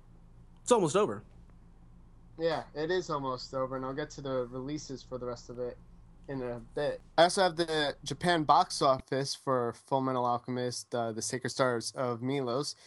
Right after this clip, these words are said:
Speaker 2: It premiered at number four in the box office, and it beat out other movies that premiered that week as well,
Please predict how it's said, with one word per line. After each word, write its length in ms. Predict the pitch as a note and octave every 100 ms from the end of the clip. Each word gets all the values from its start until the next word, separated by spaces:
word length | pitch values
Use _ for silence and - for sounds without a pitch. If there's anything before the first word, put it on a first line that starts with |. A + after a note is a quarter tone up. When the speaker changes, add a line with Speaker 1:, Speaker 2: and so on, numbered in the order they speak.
| - _
Speaker 2:
It 180 | - D3
premiered 480 | - D#3 F3 F3+ F3 -
at 260 | C#3+ C#3 - _ _
number 360 | C#3+ D3+ E3+ F3+
four 440 | - - E3+ E3 D3+
in 180 | B2+
the 80 | A#2+
box 380 | A2+ A2+ - -
office, 440 | A#2 A#2 - B2+
and 160 | C3+ B2+
it 80 | A#2+ _ -
beat 160 | D3
out 260 | D3 C#3+ C3
other 160 | D#3+ F3
movies 340 | E3 D3 C3+
that 220 | C3+ B2
premiered 440 | - C3+ C3 B2+ A#2+ _ _ _ _
that 300 | C3+ B2+ -
week 240 | C#3 C3 B2+
as 160 | A#2
well, 320 | B2 C#3 C3